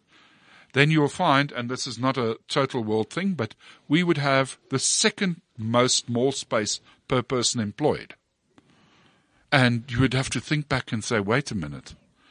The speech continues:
Uh, does that mean that our people, that there's only a few people shopping, but we need so mo-, many malls?" That wouldn't be the case. So, you know, how in-, e-, unequal is this, are the people that are actually employed?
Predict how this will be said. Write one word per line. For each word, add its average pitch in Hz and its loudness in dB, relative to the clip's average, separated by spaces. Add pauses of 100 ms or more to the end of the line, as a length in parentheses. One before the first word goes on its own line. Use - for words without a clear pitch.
(420)
Uh, 104 -2 (160)
does 110 -2
that 143 2
mean 143 4
that 123 2
our 117 4
people, 123 -2
that 107 -6
there's 110 -2
only 151 0
a 135 0
few 160 -4
people 131 -6 (360)
shopping, 147 2
but 107 -4
we 120 2
need 127 2
so 135 2
mo-, 127 0
many 117 0
malls?" 113 -2
That 123 -2
wouldn't 185 -4
be 107 0
the 95 -6
case. 107 -4 (320)
So, 156 8 (120)
you 156 0
know, 139 4
how 196 2
in-, 202 0
e-, 208 0 (120)
unequal 190 2
is 170 2
this, - -2 (580)
are 156 8
the 151 2
people 170 -4
that 135 4
are 135 2
actually 143 -2
employed? 117 0